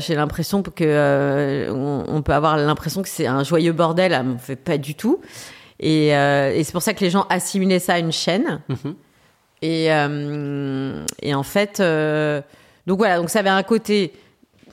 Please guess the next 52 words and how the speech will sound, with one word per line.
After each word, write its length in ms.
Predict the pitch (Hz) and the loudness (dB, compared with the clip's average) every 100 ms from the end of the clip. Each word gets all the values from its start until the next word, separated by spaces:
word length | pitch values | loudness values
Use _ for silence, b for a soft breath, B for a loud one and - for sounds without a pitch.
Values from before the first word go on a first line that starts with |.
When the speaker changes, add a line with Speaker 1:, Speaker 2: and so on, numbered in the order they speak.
| _ _ - 156 _ _ _ - | _ _ -18 -18 _ _ _ -14
Speaker 1:
gratifiant 640 | 165 180 226 233 220 240 220 | -4 0 0 0 0 0 0
pour 160 | 190 | 2
le 80 | 175 | 0
fait 220 | 170 202 | 2 -4
que 380 | - 175 165 160 | 0 0 0 -2
l'image 540 | 160 185 202 202 202 - | 0 2 2 4 2 0
que 60 | |
les 100 | 185 | -2
gens 120 | 160 180 | 0 -2
pouvaient 180 | 175 | 2
avoir, 300 | 170 165 180 | 2 4 0
c'était 300 | - 151 - | -2 -8 -4
que 200 | 143 151 | -4 -2
tout 300 | 139 - 185 202 | -4 -6 0 2
était 200 | - 175 | 4 4
réfléchi. 560 | 165 165 143 - 269 - - - | 4 2 -2 2 0 0 -12 -8
Donc, 220 | 147 147 - | -4 -4 -4
bah, 200 | 131 135 | -2 0
super. 360 | 143 - 170 220 - - B B B B - - | 0 -4 -2 -2 -4 -20 B B B B -14 -4
Même 160 | 139 | -4
si 100 | - | 0
moi, 100 | 156 | 0
j'avais 200 | 156 135 | 2 2
pas 140 | - 143 | 2 0
l'impression 500 | 143 - 143 - 135 | 0 0 -4 -2 -2
d'eux. 340 | 147 170 233 B B B B - | 2 2 2 B B B B -6
Et, 300 | 156 156 156 | -2 0 2
euh, 360 | 151 147 143 - | 2 0 0 0
et 160 | 151 | -2
de 140 | 147 151 | 0 2
l'autre, 380 | 170 226 - 180 | 2 2 0 0
euh, 500 | 156 147 147 139 143 | 2 2 2 0 0
non, 140 | 202 | 0
j'ai 100 | 156 | -2
pas 100 | 156 | -4
envie 160 | 160 175 | -4 -4
qu'on 120 | - | -6
pense 260 | 135 185 - | -2 -4 -2
que 140 | 160 | -6
c'est, 300 | 143 - 151 | -6 -4 -2
euh, 120 | 147 139 | 0 -2
une 80 | |
chaîne, 320 | 135 220 214 175 | -2 0 0 0
quoi. 240 | 151 147 | -2 -4
J'ai, 160 | 151 175 | -6 -4
il 40 | 147 | -4
y 40 | |
a 100 | 147 | -2
un 100 | 160 | 0
être 260 | 190 - 240 | 0 2 0
humain 200 | 202 208 | 2 2
derrière, 540 | 175 175 180 247 - | 4 4 4 2 -2